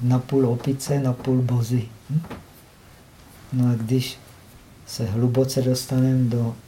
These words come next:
procesu uvědomování, můžeme v sobě najít božskou podstatu. Když ale to nevděláme, no tak půjdeme spíš k opici.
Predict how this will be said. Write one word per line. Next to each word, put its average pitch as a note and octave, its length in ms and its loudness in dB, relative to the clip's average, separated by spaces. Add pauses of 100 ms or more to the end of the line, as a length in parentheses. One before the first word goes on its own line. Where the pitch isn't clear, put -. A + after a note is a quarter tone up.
(260)
procesu B2 560 -2
uvědomování, C#3 1000 0 (1800)
můžeme A2+ 460 0
v - 60 -10
sobě A2 380 -2 (840)
najít A2+ 300 0
božskou A2+ 540 -6
podstatu. B2 680 -4 (540)
Když A#2 440 -2
ale A#2 240 0
to A2+ 140 -4
nevděláme, C3 680 0 (120)
no C3 140 -6
tak - 380 -8 (200)
půjdeme C3 400 -2 (400)
spíš - 360 -6
k - 160 -14
opici. C#3 500 -4